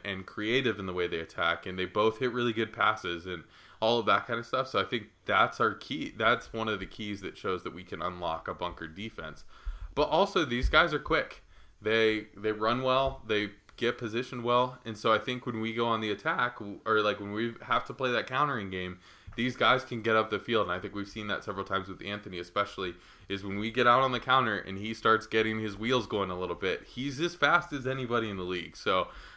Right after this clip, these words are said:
I think he can kind of, um, provide some of that spring when we have to play on the counter. So I think that this, that being able to play th-, both those styles of soccer I think is an attribute to these guys and what they've kind of provided.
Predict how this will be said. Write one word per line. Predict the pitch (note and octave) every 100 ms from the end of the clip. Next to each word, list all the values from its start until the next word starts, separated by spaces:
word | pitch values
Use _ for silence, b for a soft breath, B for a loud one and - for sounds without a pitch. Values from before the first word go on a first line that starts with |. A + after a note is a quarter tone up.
| B
I | G2+
think | C3 A#2
he | B2
can | A#2+ A#2 G#2
kind | G#2 G#2
of, | F2+ - b b b
um, | G2 G2 F#2
provide | E2 G#2+ F2+ F2+ F#2+ G2
some | - G2
of |
that | E2+ -
spring | - - G#2 F#2+ F2+
when | F#2
we | F#2 G2
have | G2 E2+
to | -
play | -
on | D#2+
the | D2+
counter. | D#2 D#2+ E2
So | - A2+
I | A2
think | C3 D3+ E3
that | C3
this, | G2+ G2+ - b b b b b -
that | G#2 A2+ A#2+ C#3 C3 - - _ _ -
being | A#2 C#3+ D#3
able | D#3 C#3+
to | A2+
play | G2 - A2 A2 A2 A2 G#2 F#2+ - _ -
th-, | G2+ F#2+ -
both | G#2+ A2+ A2
those | A#2+ G#2+ -
styles | G2+ G2 F#2 F2+
of | D#2+
soccer | G#2 F#2 G2 F2 D#2+ D#2+ - - -
I | F#2+
think | G#2+ G2
is | F2+
an | F2+
attribute | F2 G2 F2+ E2+ -
to | F2
these | F2+ F2+
guys | - F2+ E2+
and | E2
what | F2 F2
they've | F2
kind | - F2+
of | E2+
provided. | F2+ D#2+ D#2+ D#2+